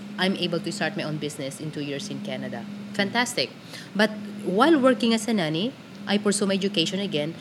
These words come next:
and also I did a lot of learning, at, uh, um, attending a lot of seminars, training, and at the same time, I really learned sales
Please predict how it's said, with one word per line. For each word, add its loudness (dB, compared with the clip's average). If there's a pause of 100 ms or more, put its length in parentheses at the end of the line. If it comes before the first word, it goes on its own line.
(140)
and 0
also 0
I 2
did 0
a 0
lot 2
of -2
learning, 0 (240)
at, -4 (160)
uh, 2 (160)
um, -2 (640)
attending 2
a 2
lot 0
of -4
seminars, 0
training, 0
and 0
at -2
the -4
same -2
time, -4
I -2
really 0
learned -2 (220)
sales -4